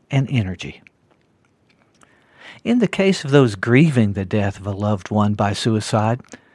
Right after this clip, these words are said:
the reassurance of God's grace and mercy is very important.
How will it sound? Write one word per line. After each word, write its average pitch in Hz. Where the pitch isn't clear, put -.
the 135
reassurance 175
of 123
God's 127
grace 120
and 98
mercy 117
is 110
very 110
important. 98